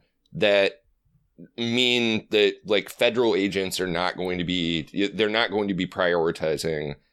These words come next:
like, marijuana grow facilities or dispensaries or recreational shops or something like that. You could more or less get rid of all federal drug enforcement just with a really simple,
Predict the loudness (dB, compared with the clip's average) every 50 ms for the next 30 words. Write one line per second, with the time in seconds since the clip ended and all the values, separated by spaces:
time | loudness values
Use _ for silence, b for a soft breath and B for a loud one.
0 | _ _ -2 -2 -2 0 0 0 0 2 2 0 0 -2 -2 -2 0 0 0 0
1 | 0 -2 -6 -2 -2 0 0 0 0 -2 -2 -2 -2 -4 -4 -2 -2 -2 0 0
2 | -2 -4 -4 -2 -2 -4 -4 -4 -4 -4 -2 -2 -2 -2 -2 -2 -2 -2 0 -2
3 | -2 -2 -2 -4 -2 -2 -4 -4 -6 -8 -6 -4 -4 -2 -2 -2 -4 -4 -4 -4
4 | -6 -4 -4 -2 -2 -2 -2 -4 -8 -6 -6 -6 -6 -6 -6 -6 -6 -6 -6 -8
5 | -10 B B B B B B 0 2 2 2 0 2 2 4 6 6 6 6 6
6 | 6 6 4 4 2 -2 -8 -2 0 0 0 0 0 0 2 2 4 4 2 0
7 | 0 -2 0 0 0 0 0 -2 -2 -2 -2 0 0 0 0 2 2 0 0 -2
8 | -6 _ _ _ _ _ -2 2 4 4 4 4 0 0 0 0 0 0 0 -2
9 | -4 -4 -4 -6 b b b b b b _ -20 -14 -8 -2 2 4 4 4 6
10 | 4 4 4 6 6 4 4 4 2 2 2 2 2 2 2 2 0 0 0 2
11 | 4 6 8 8 8 8 6 4 2 -2